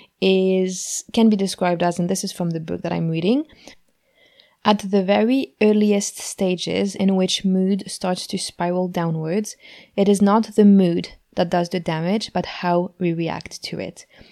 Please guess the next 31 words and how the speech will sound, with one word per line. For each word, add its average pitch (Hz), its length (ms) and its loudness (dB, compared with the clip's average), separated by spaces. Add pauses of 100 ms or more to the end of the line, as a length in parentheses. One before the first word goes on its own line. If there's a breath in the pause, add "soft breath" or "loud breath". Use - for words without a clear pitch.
(240 loud breath)
Our 196 180 4
habitual 196 640 0
efforts 175 500 -4
to - 240 -8
extricate 185 600 -4
ourselves, 165 680 -6 (360 soft breath)
far 202 340 2
from 226 240 2
freeing 185 400 -2
us, 160 340 -6 (160)
actually 190 480 -2
keep 185 300 -8
us 175 240 -6
locked 170 240 -2
in 175 160 -2
the 170 80 -4
pain 185 560 -2
we 175 160 -2
are 165 40 -2
trying 165 380 -8
to - 140 -12
escape." - 420 -12 (560 loud breath)
And 170 120 -4
a - 20 -2
bit 190 220 -4
further 180 340 -4
in 160 140 -4
the 160 80 -8
book, 208 340 -2 (480 loud breath)
"It 196 100 0
is 196 140 4